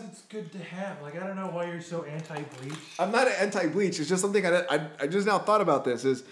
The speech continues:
Speaker 2: you're telling me not only do I have to carry, like, a gallon of water,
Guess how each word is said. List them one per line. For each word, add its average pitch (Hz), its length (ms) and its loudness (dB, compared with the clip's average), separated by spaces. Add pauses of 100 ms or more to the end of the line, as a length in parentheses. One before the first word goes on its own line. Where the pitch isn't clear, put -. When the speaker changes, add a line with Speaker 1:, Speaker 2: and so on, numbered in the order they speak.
(220)
Speaker 2:
you're 190 140 6
telling 208 340 4
me 156 300 4 (240)
not 165 100 4
only 214 160 6
do 202 60 4
I 202 40 8
have 185 100 4
to 175 60 0
carry, 180 320 4
like, 147 180 6
a 131 60 4
gallon 165 340 2
of 127 160 -2
water, 131 440 2